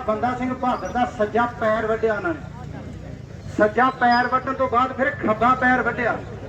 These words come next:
ਖੱਬਾ ਪੈਰ ਵੱਢਣ ਤੋਂ ਬਾਅਦ ਬਾਬਾ ਬੰਦਾ ਸਿੰਘ ਬਹਾਦਰ ਹੱਥ ਜੋੜ ਕੇ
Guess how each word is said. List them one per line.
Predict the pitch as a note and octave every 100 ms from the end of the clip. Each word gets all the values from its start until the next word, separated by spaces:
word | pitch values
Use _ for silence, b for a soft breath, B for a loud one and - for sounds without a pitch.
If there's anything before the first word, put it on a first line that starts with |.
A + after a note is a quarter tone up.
| - - - -
ਖੱਬਾ | A3 A#3 B3+ C4+
ਪੈਰ | C4 B3+ C4
ਵੱਢਣ | B3+ C4+ D#4+
ਤੋਂ | D4+ C#4+
ਬਾਅਦ | G#3 C#4+ C#4+ G#3 F#3 - - -
ਬਾਬਾ | A#3+ C4 C4
ਬੰਦਾ | A3+ A3+ B3+
ਸਿੰਘ | C4 C4+
ਬਹਾਦਰ | C4+ A#3 G#3+
ਹੱਥ | B3 G3+
ਜੋੜ | F#3+ G#3+ A3
ਕੇ | G#3+ B3+ A3+